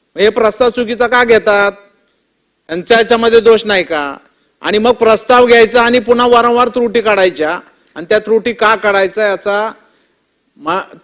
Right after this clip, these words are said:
त्याचा उद्देश काय आहे हे आता म्हात्रे साहेबांनी या ठिकाणी सांगितलं. असे अनेक अधिकारी आहेत सभापती महोदय, एकदा कुठंतरी यांना चाप लावला पाहिजे मंत्री महोदय. आणि शेवटी आता हे जे प्रलंबित देयक आहेत आपण ऑनलाइन केलंय त्याबद्दल आम्ही स्वागत करतो आपलं त्या बाबतीमध्ये,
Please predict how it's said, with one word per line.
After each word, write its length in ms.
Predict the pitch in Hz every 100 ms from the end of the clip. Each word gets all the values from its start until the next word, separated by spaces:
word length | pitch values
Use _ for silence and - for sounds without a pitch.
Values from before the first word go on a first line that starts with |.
| -
त्याचा 280 | 170 170
उद्देश 420 | 220 226 185 247 240
काय 240 | 220 202
आहे 200 | 196 220
हे 120 | 202
आता 260 | 208 202 220
म्हात्रे 360 | 214 180 196
साहेबांनी 360 | 190 185 180 185
या 100 | 180
ठिकाणी 360 | 175 156 175 175
सांगितलं. 440 | 170 139 135 - - _ _ _
असे 200 | - 175
अनेक 340 | 220 220 269 247
अधिकारी 400 | 240 247 247 240
आहेत 100 | 220
सभापती 460 | 214 202 196 180
महोदय, 400 | 196 185 143 180 233 _ _ _
एकदा 340 | 151 190 180 247
कुठंतरी 420 | 226 220 226 226
यांना 240 | 220 202
चाप 300 | 208 202 190
लावला 260 | 190 180 180
पाहिजे 260 | 175 156 156
मंत्री 300 | 156 127 139
महोदय. 400 | 139 110 135 170 _ _ _ _
आणि 500 | - 175 208 262 262 - - _ _
शेवटी 440 | 185 196 190 254
आता 260 | 240 214 254
हे 180 | 226
जे 120 | 233 254
प्रलंबित 520 | 247 220 226 226 240
देयक 340 | 196 214 214
आहेत 160 | 233 214
आपण 260 | 202 220
ऑनलाइन 400 | 208 202 208 220
केलंय 320 | 196 214 214 214
त्याबद्दल 480 | 214 196 196 196
आम्ही 200 | 196 190
स्वागत 360 | 196 185 165 185
करतो 220 | 185 180 180
आपलं 260 | 165 175
त्या 160 | 170 165
बाबतीमध्ये, 680 | 151 143 156 135 123 151